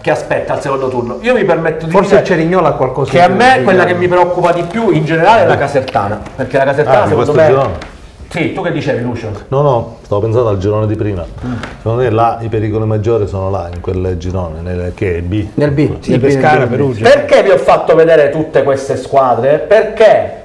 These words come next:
Speaker 1: quando poi entrerà in gioco il Catania, ovvero al primo turno della fase nazionale, potrebbe trovare una di queste che abbiamo citato, cioè fondamentalmente l'avversario del Catania arriverà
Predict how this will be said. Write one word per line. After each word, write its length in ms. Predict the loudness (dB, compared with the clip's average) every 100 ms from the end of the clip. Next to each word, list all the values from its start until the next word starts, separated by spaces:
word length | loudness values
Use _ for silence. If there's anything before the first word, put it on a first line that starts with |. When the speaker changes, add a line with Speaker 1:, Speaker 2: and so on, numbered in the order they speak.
| -2
Speaker 1:
quando 440 | 2 4 4 2
poi 280 | 4 4 4
entrerà 480 | 0 0 0 2 2
in 140 | -2
gioco 300 | 2 2 4
il 140 | 0 0
Catania, 500 | 0 2 0 -2 -4
ovvero 460 | 0 2 4 4
al 220 | 2 0 -2
primo 260 | -4 -2
turno 560 | 2 2 2 -2 -6 -10 -18 -6
della 220 | -2 0
fase 240 | 0 0
nazionale, 840 | 0 -2 0 2 4 6 4 0 -12 -18 -4
potrebbe 840 | 2 4 4 2 2 0 0 -4 -2
trovare 440 | 2 4 6 6
una 240 | 4 2 0
di 120 | 0
queste 380 | 0 -2 -2 -2
che 80 | -2
abbiamo 300 | -2 -2 -4
citato, 500 | 0 2 2 -2 -4
cioè 360 | 0 2 0 -4
fondamentalmente 880 | -2 0 0 0 -2 0 -2 0 0
l'avversario 520 | 0 -2 -2 0 0
del 140 | -2
Catania 480 | 0 2 2 2 0
arriverà 720 | 2 0 2 2 4 2 0